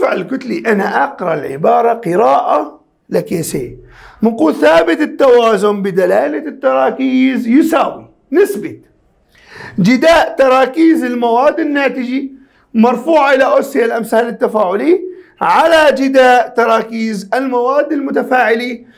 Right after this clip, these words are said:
مرفوعة إلى أس هي الأمثال التفاعلي. فهذا عبارة عن قانون كيسي واللي راح نطبقه نحن في مسائلنا.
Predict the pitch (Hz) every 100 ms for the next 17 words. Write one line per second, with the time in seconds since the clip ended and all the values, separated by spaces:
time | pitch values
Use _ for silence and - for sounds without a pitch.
0 | _ 220 233 214 247 226 226 214 220 214
1 | 220 214 214 208 - 208 202 202 196 -
2 | 196 - 156 139 - - _ _ _ _
3 | _ _ - 247 294 381 339 320 269 262
4 | 269 240 214 247 226 208 233 233 - 233
5 | - 220 220 220 208 202 190 190 277 277
6 | 285 254 277 320 - - _ - 220 226
7 | 240 247 247 311 349 339 302 196 -